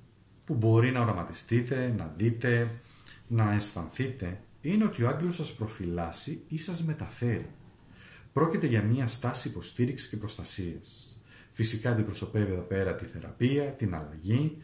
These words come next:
και επιτρέψτε στον εαυτό να σας μεταφέρει. Επιτρέψτε να δείτε τον εαυτό σας στα χέρια των αγγέλων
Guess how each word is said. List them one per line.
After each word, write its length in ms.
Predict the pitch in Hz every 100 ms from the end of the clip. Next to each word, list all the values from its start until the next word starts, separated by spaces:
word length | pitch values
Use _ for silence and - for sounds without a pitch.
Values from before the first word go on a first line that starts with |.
| - - -
και 160 | - 113
επιτρέψτε 800 | 110 107 - - 175 240 -
στον 260 | 160 104 85
εαυτό 500 | 80 - - 120 160
να 80 | 110
σας 200 | 107 98
μεταφέρει. 640 | 90 85 - 98 85 - - - - - -
Επιτρέψτε 800 | 113 110 101 - 117 151 - 127
να 160 | 107
δείτε 260 | 87 110 117
τον 180 | 101 87
εαυτό 400 | 80 - - 135
σας 180 | 120
στα 140 | - 82
χέρια 300 | - 117 113
των 160 | 98
αγγέλων 440 | 80 80 104 117